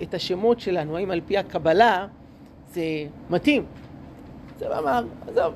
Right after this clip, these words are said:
בשביל מה?" אמר, "לא, סבא, תבדוק, אנחנו רוצים לדעת שהכל בסדר." אמר, "לא, בשביל מה לך? אני, בבקשה." טוב, הסכים. לקח דף, עשה ככה חשבונות, אמר, "לא מתאים."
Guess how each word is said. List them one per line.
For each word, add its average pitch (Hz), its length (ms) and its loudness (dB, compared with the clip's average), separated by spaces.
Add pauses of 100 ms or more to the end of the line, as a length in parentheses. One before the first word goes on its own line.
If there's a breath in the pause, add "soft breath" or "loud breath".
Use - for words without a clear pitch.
בשביל 262 240 0
מה?" 294 200 8 (840)
אמר, 240 80 2
"לא, 349 180 8
סבא, 370 360 6
תבדוק, 233 420 0
אנחנו 214 200 -4
רוצים 285 240 -2
לדעת 277 340 4
שהכל 254 280 2
בסדר." 247 480 2 (560)
אמר, 240 140 -6
"לא, - 100 0
בשביל 339 300 4
מה 349 160 8
לך? 277 240 2 (640)
אני, 170 400 -8
בבקשה." 285 540 4 (960)
טוב, - 200 6 (600)
הסכים. 262 380 0 (400)
לקח 185 240 6
דף, 220 200 6
עשה 208 160 0
ככה 190 160 2
חשבונות, 196 640 4 (640)
אמר, 226 280 2 (340)
"לא 254 180 6
מתאים." 202 220 0